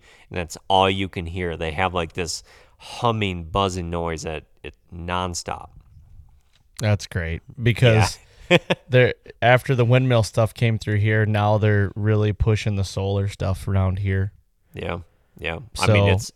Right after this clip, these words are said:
Speaker 1: it's, it's big dollar. For, um, I, I
Speaker 2: Mm-hmm.
Speaker 1: talked to a guy probably two years ago. Um, this is what he told me. You know, your average farmer around here, they pay a hundred dollars an acre to rent your land.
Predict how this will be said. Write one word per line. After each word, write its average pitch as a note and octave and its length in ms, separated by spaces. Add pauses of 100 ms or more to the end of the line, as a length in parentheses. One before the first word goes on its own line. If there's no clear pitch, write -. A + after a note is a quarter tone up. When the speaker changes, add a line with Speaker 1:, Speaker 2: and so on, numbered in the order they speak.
Speaker 1:
it's, - 260 (220)
it's G2 180
big G2 300
dollar. G2+ 420
For, - 220 (160)
um, E2 460 (200)
I, F2+ 360
I F2 100
Speaker 2:
Mm-hmm. G#2+ 80
Speaker 1:
talked G2+ 320
to F#2+ 100
a F#2+ 60
guy F#2+ 320
probably F2+ 300
two - 160
years G2+ 340
ago. F2+ 380 (420)
Um, D#2+ 460 (540)
this F2+ 220
is F2+ 80
what F#2 200
he F2+ 100
told G2 280
me. G#2 320 (480)
You F2 100
know, F2 80
your E2 180
average F#2+ 380
farmer G2 380
around F#2+ 300
here, G2 380 (160)
they F#2 160
pay F#2 220
a F2+ 60
hundred F2+ 340
dollars F#2+ 360
an F#2+ 140
acre G2 320
to G2 160
rent F#2 260
your G#2 140
land. G#2 500